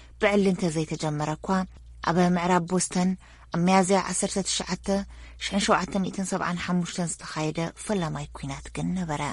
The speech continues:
ኣብ ጽባሕ እቲ ለውጢ ዝተጣየሸ ሓድሽ ኣመራርሓ ዩናይትድ ስቴትስ በደላት ምሕደራ እንግሊዛውያን ኣስተባህለ። ብሊበራል ኣተሓሳስባ እናተመርሐ ነቶም ዝተለምዱ ኣብ መንጎ ኣመሓዳርን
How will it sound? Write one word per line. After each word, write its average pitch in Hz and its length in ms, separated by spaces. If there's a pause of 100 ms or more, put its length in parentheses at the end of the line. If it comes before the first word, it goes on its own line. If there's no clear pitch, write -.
(420)
ኣብ 214 100
ጽባሕ 240 320
እቲ 247 160
ለውጢ 185 300
ዝተጣየሸ 175 600
ሓድሽ 185 440
ኣመራርሓ 185 560
ዩናይትድ 156 460
ስቴትስ - 340 (580)
በደላት 180 440
ምሕደራ 185 360
እንግሊዛውያን 175 720
ኣስተባህለ። 160 540 (400)
ብሊበራል 175 560
ኣተሓሳስባ 175 600
እናተመርሐ 175 580 (640)
ነቶም 220 360
ዝተለምዱ 185 480 (200)
ኣብ 190 160
መንጎ 185 300 (480)
ኣመሓዳርን 175 720